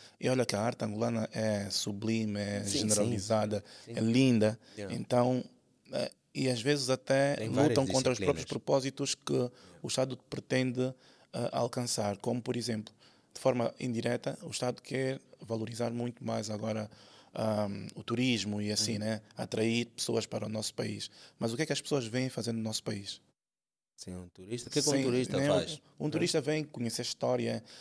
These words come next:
Speaker 1: vem
Speaker 2: É.
Speaker 1: ver a, a cultura, vem ver as artes no seu todo, vem conhecer o país, vem conhecer o meio ambiente,
Speaker 2: Uhum.
Speaker 1: né?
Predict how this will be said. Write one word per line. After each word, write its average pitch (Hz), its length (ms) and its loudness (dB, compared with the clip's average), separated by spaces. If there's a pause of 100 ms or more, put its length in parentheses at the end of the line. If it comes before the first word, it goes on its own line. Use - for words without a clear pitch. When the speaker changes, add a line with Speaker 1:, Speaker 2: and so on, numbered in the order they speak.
(140)
Speaker 1:
vem 117 260 0
Speaker 2:
É. - 80 0
Speaker 1:
ver 113 200 4
a, 104 200 2
a - 160 -6
cultura, 117 760 -2
vem 110 180 -2
ver 113 240 0
as 101 280 -2
artes 117 380 4
no 110 80 -2
seu 113 200 -2
todo, 117 360 2 (300)
vem 131 80 2
conhecer 127 340 0
o 120 60 -2
país, 123 360 2
vem 117 100 -4
conhecer 117 400 -2
o 113 40 -4
meio 117 300 2
ambiente, 117 680 0
Speaker 2:
Uhum. 98 440 -8
Speaker 1:
né? 117 280 0